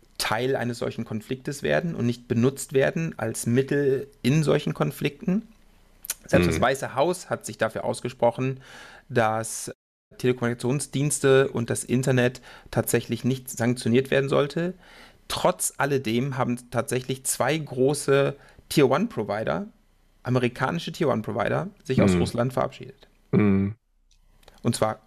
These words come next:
Speaker 1: Cogent ganz früh und ein paar Tage später hat auch Lumen im Grunde, ähm, gesagt, "Das war's, wir ziehen uns aus Russland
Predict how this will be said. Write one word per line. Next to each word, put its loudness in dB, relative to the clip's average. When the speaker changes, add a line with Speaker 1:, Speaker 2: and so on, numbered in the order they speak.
Speaker 1:
Cogent 0
ganz -6
früh -2
und 4
ein 0
paar 4
Tage -2
später -4
hat -6
auch -8
Lumen 0
im 2
Grunde, 2
ähm, 0
gesagt, -2
"Das -8
war's, -4
wir -8
ziehen -10
uns -8
aus -10
Russland -6